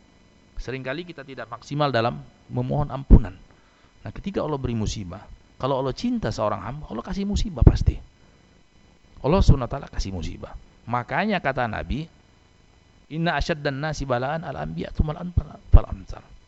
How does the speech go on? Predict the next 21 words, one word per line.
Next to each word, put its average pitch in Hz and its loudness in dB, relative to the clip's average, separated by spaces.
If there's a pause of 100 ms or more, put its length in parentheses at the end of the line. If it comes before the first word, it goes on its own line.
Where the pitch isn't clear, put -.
(240)
Manusia 139 -2
yang 123 -12
paling 117 -4
berat 123 -2 (400)
musibahnya 110 -4
dan 107 -6
ujiannya 104 -8
itu - -6
adalah 175 -8
para 170 2
nabi 170 -4 (880)
dan 120 -6
yang 110 -8
semisal 139 -8 (200)
serta 135 -12
semisalnya. 113 -6 (920)
Level 120 -4
berikutnya 120 -8
maupun 120 -6
level - 4
berikutnya. - -12